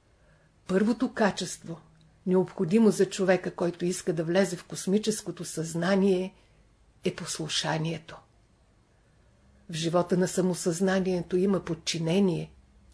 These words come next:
робство, а в живота на космическото съзнание – има послушание.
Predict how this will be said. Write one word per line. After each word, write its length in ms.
робство, 640
а 120
в 40
живота 400
на 160
космическото 800
съзнание – 880
има 440
послушание. 1000